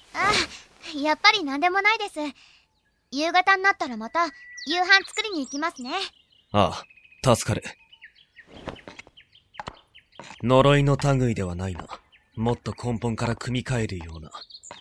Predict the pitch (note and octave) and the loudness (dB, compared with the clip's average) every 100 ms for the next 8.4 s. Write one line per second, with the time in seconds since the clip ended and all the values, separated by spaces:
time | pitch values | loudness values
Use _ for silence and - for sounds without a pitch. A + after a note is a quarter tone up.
0 | - - - - - - C3 D3+ C#3 B2 | -20 -16 -16 -14 -10 4 6 6 4 2
1 | - C#3 C#3+ C#3+ C#3 C3 C#3 C#3+ - D3+ | 2 2 2 2 2 2 2 0 -2 -4
2 | A2+ F2 E2+ D#2+ - - - - - - | -4 -6 -10 -14 -16 -18 -20 -20 -20 -20
3 | _ _ - - - - - - - _ | _ _ -20 -20 -20 -20 -18 -20 -20 _
4 | - - _ - - _ _ - - - | -20 -20 _ -20 -20 _ _ -20 -20 -20
5 | - - - - G2 G#2+ G#2+ G#2+ G2+ F#2 | -20 -18 -18 -12 -8 -2 -2 -2 -6 -8
6 | E2 - - _ _ _ - - - A2+ | -12 -14 -18 _ _ _ -18 -16 -4 -2
7 | - B2+ B2 - B2 A#2+ A#2+ A2+ A2 G#2 | -2 -2 -2 -2 -2 0 0 0 -2 -4
8 | G#2+ G2+ F#2+ | -6 -8 -10